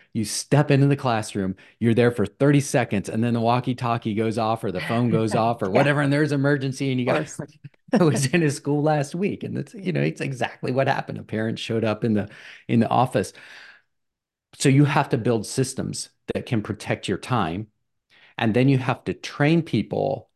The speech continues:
Speaker 1: about what's quadrant three versus what's quadrant two.
Speaker 2: Okay, that's a
Speaker 1: And,
Speaker 2: value. Mm-hmm.
Speaker 1: and conditioning the people and changing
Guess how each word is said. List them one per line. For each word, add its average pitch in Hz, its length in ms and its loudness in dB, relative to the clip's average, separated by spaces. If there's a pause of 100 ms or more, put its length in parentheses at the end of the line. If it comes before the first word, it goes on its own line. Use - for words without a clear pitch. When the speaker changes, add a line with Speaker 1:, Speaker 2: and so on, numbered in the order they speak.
(380)
Speaker 1:
about 98 560 0 (680)
what's 104 380 0
quadrant 104 580 -2
three 123 360 -2
versus 101 400 -2
what's 90 260 -6
quadrant 85 460 -4
two. 76 280 -10 (1200)
Speaker 2:
Okay, 139 280 -6 (160)
that's 160 220 -6
a 165 40 -6
Speaker 1:
And, 139 40 -6
Speaker 2:
value. 107 580 2
Mm-hmm. 147 260 -6
Speaker 1:
and 113 180 -2
conditioning 131 720 2
the 120 80 2
people 107 440 -2
and 101 180 -2
changing 113 920 -2